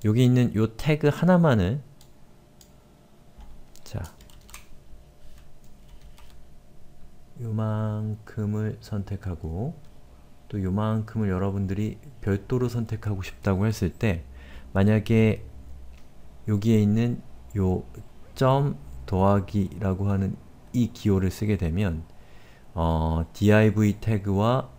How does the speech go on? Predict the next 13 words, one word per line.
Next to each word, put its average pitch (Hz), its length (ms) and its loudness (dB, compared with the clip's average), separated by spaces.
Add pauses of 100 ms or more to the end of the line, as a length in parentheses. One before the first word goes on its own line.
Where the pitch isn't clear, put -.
(140)
닫히는 98 480 0
디아이브이 87 480 0
태그 90 320 -4
사이에 87 340 -2
있는 85 400 -2 (380)
어떠한 90 600 -2
문자를 92 600 0
선택을 90 460 -4
하는 90 200 -2
건데 82 400 -4 (640)
요 95 60 0
문자는 92 720 2 (1700)
점 123 480 2